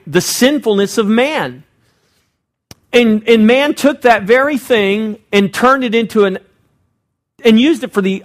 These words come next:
opposite purpose. And they took the very thing that was meant to reveal our sinfulness, and they turned it into something that they thought could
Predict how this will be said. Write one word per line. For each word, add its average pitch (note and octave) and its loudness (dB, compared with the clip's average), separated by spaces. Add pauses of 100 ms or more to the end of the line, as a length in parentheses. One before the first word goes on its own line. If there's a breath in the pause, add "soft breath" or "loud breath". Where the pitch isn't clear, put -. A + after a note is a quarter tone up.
opposite G#3+ -2
purpose. D#3 -6 (760)
And A#3 4
they A#3 0
took C#4 -2
the B3+ -2
very C#4+ 2
thing C#4 -4
that A3+ -4
was F#3 -4
meant B3+ -2
to A3+ -2
reveal G#3 2
our A3+ 2
sinfulness, G#3 -2
and F#3+ 0
they F#3+ 2
turned C#4+ -2
it B3+ -6
into G#3+ -2
something A3 -2 (600)
that F#3+ 0
they A#3+ 2
thought G#3+ 0
could G3+ 0